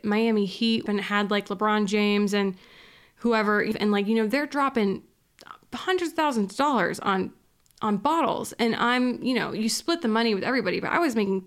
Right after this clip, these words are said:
thousands of dollars a week selling alcohol bottles that you could buy from C V S for a hundred bucks. Um, it was insane. So I was making so much money, and then I took this job as a P A and went from making that to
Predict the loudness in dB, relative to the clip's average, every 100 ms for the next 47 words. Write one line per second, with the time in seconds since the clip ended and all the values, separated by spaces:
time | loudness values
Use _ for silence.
0 | 0 2 2 0 -2 0 0 2 0 -2
1 | -4 -4 -8 -20 -20 -20 _ _ -2 0
2 | 2 0 -2 -14 _ -2 -2 -2 -2 0
3 | 0 0 0 -2 -6 -8 -4 -2 0 0
4 | -2 -4 -2 -2 0 -2 -4 -4 -4 -4
5 | -6 -2 0 0 -2 -6 -14 _ 0 2
6 | 2 0 -4 -4 -2 0 0 0 -2 -10
7 | -18 -18 -4 0 0 0 -6 -20 -20 _
8 | _ -20 _ _ 0 2 2 2 2 2
9 | 2 2 2 2 2 2 0 0 0 2
10 | 0 -2 -4 -4 -2 0 2 2 0 -4
11 | -2 0 2 2 2 0 -2 0 -2 0
12 | 0 2 0 0 0 2 2 0 -4 -8
13 | 0 2 2 0 -2